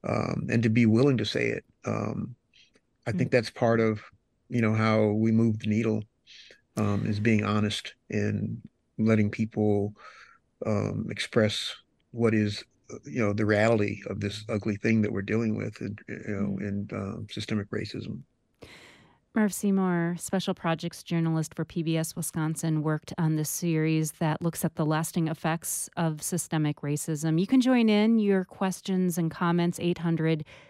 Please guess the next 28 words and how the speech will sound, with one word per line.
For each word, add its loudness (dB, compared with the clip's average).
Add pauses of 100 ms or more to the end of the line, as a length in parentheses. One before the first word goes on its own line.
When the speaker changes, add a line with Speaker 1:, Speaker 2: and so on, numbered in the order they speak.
(100)
Speaker 2:
six -4
four 0
two -2
one -2
two -4
three -4
four. -2 (500)
Merv, 4
you 2
examined, 2 (180)
um, 2
why 4
talking 0
about 2
race -4
in 0
schools -2
is -4
difficult. -4
Kaleem 2
Care, 0
founder 0
and, 0
and 0
C 0
E 4
O 2
of, 0